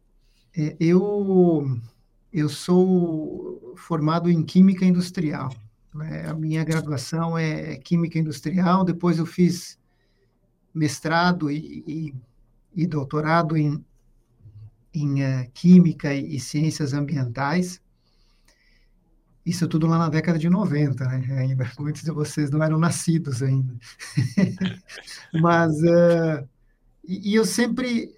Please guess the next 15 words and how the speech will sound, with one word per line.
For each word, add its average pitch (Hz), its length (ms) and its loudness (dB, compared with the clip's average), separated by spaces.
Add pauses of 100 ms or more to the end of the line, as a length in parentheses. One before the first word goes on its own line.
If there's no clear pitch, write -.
ah, 185 480 0 (220)
a 180 80 -2
pesquisa 214 540 -2
aplicada, 185 1080 0 (720)
ah, 170 520 -4
a - 20 0
parte 180 480 -4
de 170 180 -4
tratamento 180 840 -2
de 175 100 -2
efluentes, 175 720 -2
ela 180 160 2
sempre 190 420 -2
me 196 800 0
atraiu, 165 720 -2